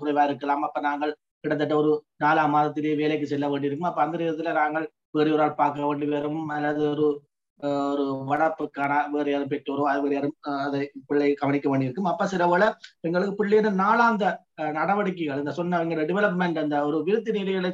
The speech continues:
கூட சில வேளை சரியாம, ஆஹ், செய்ய பார்க்கலாம இருக்கும், நேரா பார்த்துட்டு இருந்தால். அப்ப அதுல முக்கியமா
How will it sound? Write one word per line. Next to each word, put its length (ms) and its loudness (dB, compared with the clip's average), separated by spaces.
கூட 200 -2
சில 140 0
வேளை 140 0
சரியாம, 440 0
ஆஹ், 80 4
செய்ய 540 2
பார்க்கலாம 480 2
இருக்கும், 320 -4
நேரா 380 0
பார்த்துட்டு 240 2
இருந்தால். 300 -6
அப்ப 280 -2
அதுல 280 0
முக்கியமா 560 2